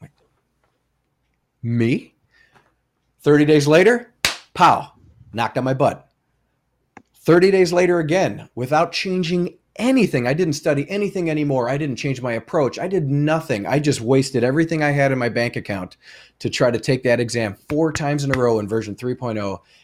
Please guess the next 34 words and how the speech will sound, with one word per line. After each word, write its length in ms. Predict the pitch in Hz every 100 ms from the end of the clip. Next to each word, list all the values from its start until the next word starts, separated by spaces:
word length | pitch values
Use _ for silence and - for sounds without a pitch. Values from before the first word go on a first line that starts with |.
| _
and 160 | 98 98
did 180 | 120 127
not 220 | 127 -
do 240 | 117 107 _
anything 400 | 131 147 143 135
different. 340 | 113 104 92
Didn't 160 | 90 101
prepare, 500 | - - 143 143 147
didn't 200 | 131 104
close 300 | - 117 107
the 80 | 95
gap, 360 | 80 120 139
and 140 | 117 98
there's 200 | 101 110
a 40 |
huge 320 | 110 120 135
gap. 320 | 127 98 104 - _ _ _ _ _ -
And 400 | 135 139 139 139 _ _ _ _ _
I 40 | 156
was 60 |
like, 120 | 139 147
<laughs> 1080 | - 415 - 359 262 339 330 - - - -
I 40 |
couldn't 260 | - 208 190
figure 300 | - 190 170
out 100 | 156
what 160 | 160
was 100 | 147
going 320 | 120 143 127
on. 320 | 117 139 - - _
And 200 | 117 120
I 100 | 117
took 280 | 113 170 -
this, 320 | 147 135 -